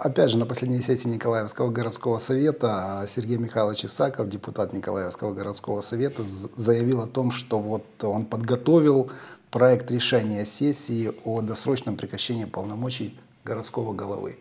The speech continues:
А, Исаков тоже говорит о систематическом нарушении законодательства,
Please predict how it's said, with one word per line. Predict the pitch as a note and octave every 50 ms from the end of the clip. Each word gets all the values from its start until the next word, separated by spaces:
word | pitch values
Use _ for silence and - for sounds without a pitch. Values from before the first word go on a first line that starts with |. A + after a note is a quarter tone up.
| - _ _ _ _ _ -
А, | B2 A#2 A#2 A#2+ A#2 A#2 A#2 A2+ A2+
Исаков | A2+ - - F3 - G#3 E3+
тоже | - E3+ F#3+ G#3
говорит | F#3+ E3+ D3+ C3+ D3 E3 -
о | D3
систематическом | B2 - - - C3+ C3+ A#2+ E3+ E3 - - D3+ C#3+
нарушении | D3 D3 C3+ - D#3 D3+ D3 D3+ D3 D3 D3 -
законодательства, | B2+ D3+ D#3 - E3+ F#3 G#3 G3+ - - G2+ - - - G#2+